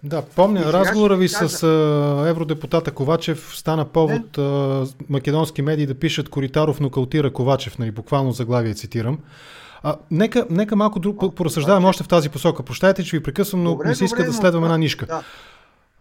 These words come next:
Speaker 1: За икономическия шпионаж, за корпоративните интереси, за бизнеса. Това със сигурност повдига въпроса за икономическата страна на прехода.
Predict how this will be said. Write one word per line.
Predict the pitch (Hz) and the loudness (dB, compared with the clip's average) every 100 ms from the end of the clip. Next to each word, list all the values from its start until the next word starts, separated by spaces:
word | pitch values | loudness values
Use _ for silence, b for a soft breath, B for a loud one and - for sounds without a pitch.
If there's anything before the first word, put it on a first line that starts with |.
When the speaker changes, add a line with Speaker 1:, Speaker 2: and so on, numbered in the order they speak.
| _ _ _ 131 | _ _ _ -6
Speaker 1:
За | 139 | -4
икономическия | 185 190 202 190 - - | 0 2 2 0 -2 -2
шпионаж, | 123 - 127 110 - - | -2 -2 0 -2 -6 -10
за | 127 143 | -8 -4
корпоративните | 170 180 170 190 170 156 | -4 -4 -2 0 0 0
интереси, | 127 123 113 - - | 0 0 0 -4 -12
за | 127 135 156 | -8 -4 -2
бизнеса. | 135 165 143 - 117 90 _ _ _ _ | 0 0 0 -2 -6 -8 _ _ _ _
Това | - 170 | -2 0
със | 190 196 | 0 -2
сигурност | - 208 214 208 | -2 0 0 -2
повдига | 170 147 196 175 | -6 -2 0 0
въпроса | 151 180 180 175 | 0 -2 -2 -4
за | 139 165 156 - 151 | -2 -2 -2 -6 -8
икономическата | 131 135 143 190 190 - 175 160 | -4 -2 0 -2 -4 -6 -6 -6
страна | - 143 151 | -4 -4 0
на | 156 - | -2 0
прехода. | 135 120 107 | -2 -2 -8